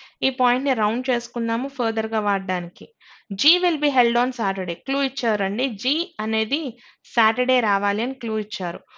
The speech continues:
Only one function will be held between G and C అని ఇచ్చారు.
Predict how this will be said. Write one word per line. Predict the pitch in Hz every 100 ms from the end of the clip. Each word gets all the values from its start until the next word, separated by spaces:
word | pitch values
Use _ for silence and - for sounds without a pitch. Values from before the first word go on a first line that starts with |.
| - -
Only | 285 359 359
one | 220 220 302
function | 349 330 330 330
will | 294 262
be | 269
held | 254 240 254
between | 254 240 254
G | 226 226
and | 247 254
C | - 220
అని | 190
ఇచ్చారు. | 185 - 175